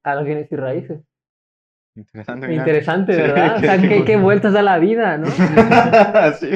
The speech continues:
Speaker 1: Un día
Speaker 2: sí.
Speaker 1: dices, "Voy a ser ingeniero", al otro día voy a ser vendedor.
Speaker 2: <laughs> Sí, sí.
Speaker 1: Y la, y la verdad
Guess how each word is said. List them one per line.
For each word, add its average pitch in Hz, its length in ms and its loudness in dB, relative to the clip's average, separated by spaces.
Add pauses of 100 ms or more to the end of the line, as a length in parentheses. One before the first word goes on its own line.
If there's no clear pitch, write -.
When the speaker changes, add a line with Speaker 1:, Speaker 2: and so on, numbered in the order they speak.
(160)
Speaker 1:
Un 202 120 0
día 214 180 4
Speaker 2:
sí. 208 60 4
Speaker 1:
dices, 214 500 -2 (480)
"Voy 185 140 0
a 202 60 0
ser 214 120 -4
ingeniero", 208 420 -2
al 170 120 -6
otro 175 180 -4
día 180 140 4
voy 180 80 2
a 175 80 0
ser 180 120 0
vendedor. 190 460 0
Speaker 2:
<laughs> 220 600 0
Sí, 226 340 4
sí. 170 80 2
Speaker 1:
Y 170 40 4
la, 175 240 2
y 175 60 4
la 170 120 2
verdad 190 380 -2